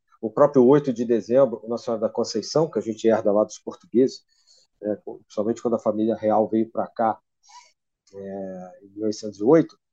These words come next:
quando Nossa Senhora da Conceição era a, digamos, a padroeira, se tornou a padroeira do, do Império, né, Luso Brasileiro, e que era a queridinha do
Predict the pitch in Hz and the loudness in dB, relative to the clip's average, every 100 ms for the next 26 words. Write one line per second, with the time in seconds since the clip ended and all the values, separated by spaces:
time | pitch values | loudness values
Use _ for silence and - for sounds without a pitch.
0 | _ _ _ 101 101 107 113 107 101 - | _ _ _ -10 -8 -6 -4 -4 -4 -8
1 | - 98 - 104 101 - 98 101 101 90 | -16 -14 -8 -6 -6 -10 -12 -10 -8 -10
2 | _ _ _ _ 92 92 90 85 82 80 | _ _ _ _ -14 -10 -8 -10 -12 -16
3 | - _ _ _ _ 98 95 104 113 107 | -20 _ _ _ _ -14 -12 -4 -2 0
4 | 101 117 127 101 - 104 107 107 104 104 | 2 4 4 0 -6 -8 -6 -4 -2 0
5 | 107 101 92 95 90 _ _ _ _ _ | 0 -2 -6 -12 -16 _ _ _ _ _
6 | _ _ _ _ _ _ _ _ 101 98 | _ _ _ _ _ _ _ _ -14 0
7 | 120 120 98 98 98 90 - 104 104 104 | 2 2 0 -6 -8 -10 -10 -10 -6 -2
8 | 104 98 101 139 135 104 _ _ _ 107 | -2 0 2 4 4 -4 _ _ _ -12
9 | 107 107 113 101 85 92 92 87 - 113 | -6 -2 0 -2 -6 -14 -16 -16 -8 -8
10 | 92 - 113 120 104 90 - | -8 -10 -6 -6 -6 -12 -18